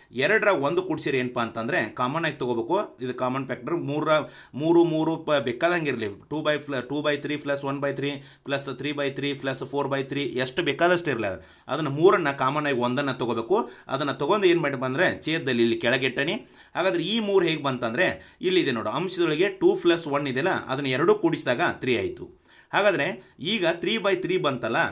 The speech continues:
ಅವಾಗ ಏನ್ ಮಾಡ್ಬೇಕಂದ್ರೆ ಮೂರು ಒಂದ್ಲೆ, ಮೂರು ಒಂದ್ಲೆ, one by one is equal to one by one ಬಂತು. ಇದನ್ನ ಡೈರೆಕ್ಟ್ ಆಗಿ ಏನಪ್ಪ ಅಂದ್ರೆ ಒಂದರಲ್ಲಿ ಒಂದು ಭಾಗ ಅಂದ್ರೆ ಒಂದೇ ಅಂತ, ಒಂದೇ ಭಾಗ ಅಂತ ತಿಳ್ಕೊಬೇಕು, ಒಂದು ಸಂಪೂರ್ಣ ಅಂತ, ಆ, ಪೂರ್ಣ ಸಂಖ್ಯೆ ಅಂತ ಅನ್ಕೋಬೇಕು.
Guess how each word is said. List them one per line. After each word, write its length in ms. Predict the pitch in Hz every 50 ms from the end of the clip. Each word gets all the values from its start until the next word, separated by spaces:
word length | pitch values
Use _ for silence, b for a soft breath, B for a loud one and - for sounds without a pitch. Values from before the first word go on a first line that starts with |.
| 80 b b b b b -
ಅವಾಗ 320 | - 185 214 208 180 139
ಏನ್ 220 | 135 160 190 208
ಮಾಡ್ಬೇಕಂದ್ರೆ 440 | 190 175 151 139 135 123 120 123 156
ಮೂರು 320 | 170 143 139 156 156 156 135
ಒಂದ್ಲೆ, 300 | 127 123 127 170 208 220
ಮೂರು 280 | 165 147 139 131 120
ಒಂದ್ಲೆ, 320 | 113 107 107 117 110 98 -
one 320 | 110 123 139 170 180 160
by 140 | 165 180 214 180
one 220 | 131 131 127 117 92 -
is 100 | 123 117
equal 220 | 113 - 143 156 156 190
to 60 | 190 139
one 200 | 127 135 151 139
by 120 | 139 131 123 117
one 160 | 123 127 120
ಬಂತು. 420 | 113 117 113 113 - 202 226 B B B B B B -
ಇದನ್ನ 280 | 147 190 190 165 143
ಡೈರೆಕ್ಟ್ 400 | 139 139 139 147 185 214 - -
ಆಗಿ 140 | 196 180 143
ಏನಪ್ಪ 220 | 147 147 135 135 139
ಅಂದ್ರೆ 160 | 143 135 135
ಒಂದರಲ್ಲಿ 320 | 147 - 190 185 170 160
ಒಂದು 220 | 147 139 139 135 131
ಭಾಗ 200 | 127 120 113 117
ಅಂದ್ರೆ 320 | 117 120 160 214 220 - 113
ಒಂದೇ 480 | 117 123 127 131 143 190 214 - B B B B B B _ - 139
ಅಂತ, 200 | 143 147 131 147 175 175 131
ಒಂದೇ 300 | 127 131 135 139 175 190
ಭಾಗ 220 | 147 139 127 117
ಅಂತ 180 | 120 120 120 202 190 123 87 - -
ತಿಳ್ಕೊಬೇಕು, 420 | 135 131 123 131 120 123 131 185
ಒಂದು 400 | 208 185 131 127 127 123 117 113
ಸಂಪೂರ್ಣ 480 | - 131 127 123 127 165 165 151 160 143
ಅಂತ, 180 | 131 131 139
ಆ, 460 | 135 - 92 127 123 120 117 117 113
ಪೂರ್ಣ 380 | 113 113 - - 135 147 151 147
ಸಂಖ್ಯೆ 280 | 139 135 127 120 120 123
ಅಂತ 140 | 120 117
ಅನ್ಕೋಬೇಕು. 600 | 117 104 - 110 98 90 87 85 - 95 - b